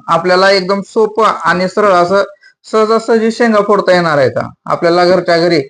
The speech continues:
माणसाने यूज करायची गरज नाही, आपल्या घरातल्या लेडीज सहज यूज करू शकणार आहेत असं यंत्र आम्ही आणलेलं आहे. दोन मिनिट चला आपण खाली त्याचा डेमो बघू.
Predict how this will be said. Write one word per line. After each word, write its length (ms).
माणसाने 500
यूज 180
करायची 360
गरज 260
नाही, 200
आपल्या 280
घरातल्या 340
लेडीज 380
सहज 260
यूज 240
करू 140
शकणार 380
आहेत 120
असं 180
यंत्र 300
आम्ही 260
आणलेलं 360
आहे. 100
दोन 180
मिनिट 260
चला 160
आपण 300
खाली 180
त्याचा 240
डेमो 280
बघू. 300